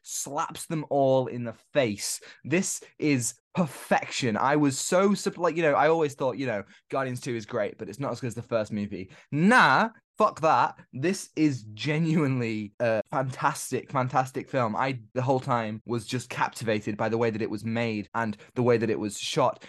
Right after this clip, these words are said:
and edited and the way that it explored its characters and the emotional moments and the comedy. Everything worked, and I just thought it was pitch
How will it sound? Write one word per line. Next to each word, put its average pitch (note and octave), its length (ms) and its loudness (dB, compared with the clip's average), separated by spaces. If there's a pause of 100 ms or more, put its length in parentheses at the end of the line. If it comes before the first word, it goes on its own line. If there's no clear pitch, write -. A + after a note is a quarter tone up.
and A#2 140 -4 (100)
edited B2 440 0 (180)
and B2+ 100 -2
the B2 60 0
way A#2+ 80 0
that A#2 100 -4
it G#2+ 80 -2
explored - 380 -2
its - 120 -2
characters B2 800 -4 (220)
and A#2+ 200 -4 (140)
the B2+ 140 0
emotional C3 400 2
moments A#2+ 340 0
and A2 160 -4
the G#2+ 80 -6
comedy. C3+ 560 0
Everything C#3+ 640 0
worked, B2+ 420 2
and A#2+ 80 -4
I B2+ 60 0
just E3+ 140 -8
thought - 100 -2
it E3 60 -2
was C#3+ 140 -8 (120)
pitch - 480 -10